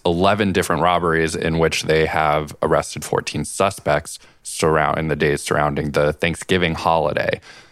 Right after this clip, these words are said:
Uh, L A P D said there were three hundred thirty-eight thousand dollars in stolen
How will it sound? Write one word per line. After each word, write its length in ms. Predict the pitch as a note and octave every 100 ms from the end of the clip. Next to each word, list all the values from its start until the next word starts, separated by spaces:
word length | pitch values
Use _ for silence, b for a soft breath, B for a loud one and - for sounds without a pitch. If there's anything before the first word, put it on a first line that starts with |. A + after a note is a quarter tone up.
| B -
Uh, 240 | D2+ D2 -
L 120 | E2+
A 60 |
P 140 | E2 E2
D 120 | D#2
said 320 | - D#2 D2
there 180 | D#2 D2+
were 480 | D2+ D2 D#3 - - - - -
three 300 | - A2+ A2+
hundred 300 | G2+ F2+ E2+
thirty-eight 360 | E2 D#2+ D#2+ -
thousand 360 | D2+ D#2 D2+
dollars 380 | D2+ D2 D2 C#2+
in 120 | D2
stolen 380 | - D#2 -